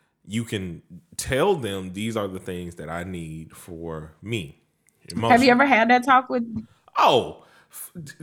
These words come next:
Speaker 1: listen, you know I've had that talk fifty million different times at fifty million different points in our lives. I had that talk, um, after, when you were at your f-,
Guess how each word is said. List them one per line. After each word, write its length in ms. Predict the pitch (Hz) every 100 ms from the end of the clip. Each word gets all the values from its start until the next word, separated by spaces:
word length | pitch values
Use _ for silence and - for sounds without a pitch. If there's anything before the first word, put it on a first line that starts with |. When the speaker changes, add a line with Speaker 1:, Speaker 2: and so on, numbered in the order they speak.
| 143
Speaker 1:
listen, 520 | 143 135 92 80 80 -
you 220 | 139 214
know 260 | 165 160 151
I've 160 | 107 110
had 180 | 104 95
that 140 | 90
talk 560 | 127 90 92 - _ -
fifty 380 | - 208 170
million 360 | 156 127 120 113
different 280 | 95 95 95
times 420 | 143 92 87 98 -
at 160 | 107 -
fifty 280 | 156 160
million 300 | 135 131 120 110
different 300 | 143 151 117
points 280 | 113 104 95
in 80 |
our 140 | 85 101
lives. 440 | 92 82 90 95 _ _ _ _ _ _ _ - 87
I 100 | 98
had 260 | 110 98
that 180 | 98 98
talk, 500 | - 104 95 98 - _ _ _ _ _
um, 600 | 98 98 92 87 87 95 95 _ _ _ _ _ _ _ -
after, 580 | 98 104 - - 101 -
when 240 | 107 95
you 120 | 113 127
were 160 | 113
at 240 | 92 95 98
your 160 | 101
f-, 240 | 101 -